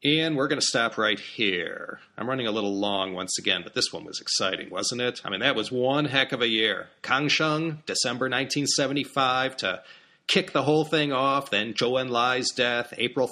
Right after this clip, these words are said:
fifth, Tiananmen incident, Zhu De's death, Tangshan earthquake, Mao's death, the arrest of the Gang of Four. Quite a lot of action packed up into a single year. But it's said that dragon years are like this sometimes, so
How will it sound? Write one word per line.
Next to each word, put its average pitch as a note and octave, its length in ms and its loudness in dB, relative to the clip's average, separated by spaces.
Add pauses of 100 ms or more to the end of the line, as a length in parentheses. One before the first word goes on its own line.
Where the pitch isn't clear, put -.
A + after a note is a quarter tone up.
fifth, C3 260 2
Tiananmen A#2+ 580 0
incident, B2 600 -2
Zhu B2+ 280 -2
De's B2 460 0
death, B2 400 2 (100)
Tangshan A#2+ 640 0
earthquake, B2+ 800 -2 (180)
Mao's B2 520 2
death, C3 320 2
the F#2 120 -4
arrest B2+ 380 0
of B2 80 0
the B2 60 0
Gang B2 260 0
of A#2+ 120 -2
Four. B2+ 440 0 (640)
Quite F#3+ 300 4
a G3 40 4
lot F#3+ 220 6
of E3+ 80 2
action D#3+ 460 2
packed C3 340 2
up C3+ 220 2
into G#2 240 2
a G2 260 0
single B2 400 0
year. A#2 380 0 (440)
But F#3+ 360 4
it's - 220 -4
said C#3+ 520 2 (420)
that G#2 340 2
dragon B2+ 400 2
years A2+ 400 2
are G2 320 2 (160)
like A2 240 2
this G2+ 240 2
sometimes, B2 640 0
so A2 300 -2